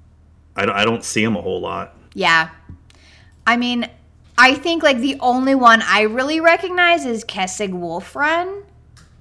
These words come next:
Speaker 1: Yeah.
Speaker 2: Um, they all look amazing, so there's that.
Speaker 1: Mm-hmm.
Speaker 2: Like, the art is very, very, very cool. As far as, like, these cards getting played,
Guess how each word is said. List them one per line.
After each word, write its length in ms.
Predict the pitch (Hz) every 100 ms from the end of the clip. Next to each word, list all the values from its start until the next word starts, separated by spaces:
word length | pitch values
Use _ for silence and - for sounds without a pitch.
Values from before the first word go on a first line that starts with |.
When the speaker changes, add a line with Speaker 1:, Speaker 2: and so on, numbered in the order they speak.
| _ 123
Speaker 1:
Yeah. 260 | 98 82 - _ - 226
Speaker 2:
Um, 680 | 220 214 208 208 208 214 - - - _ _ _ _ - -
they 180 | 359 440 - 679
all 80 | 381
look 260 | 262 262 247
amazing, 600 | 196 170 143 143 120 196
so 420 | - 294 254 247
there's 460 | 226 269 262 240 -
that. 400 | 196 147 87 - - - - - - _ - -
Speaker 1:
Mm-hmm. 420 | 131 104 95 92 -
Speaker 2:
Like, 160 | 254
the 180 | 269 294
art 300 | 277 302 311
is 240 | 294 254 226
very, 420 | 220 233 233 226
very, 300 | 214 208 202
very 260 | 196 190 185
cool. 480 | - 185 160 - -
As 180 | 254 -
far 220 | 302 311
as, 240 | 311 285
like, 240 | 233 226 208
these 220 | 214 202
cards 280 | 220 214 202
getting 280 | 196 185 190
played, 500 | - 214 226 226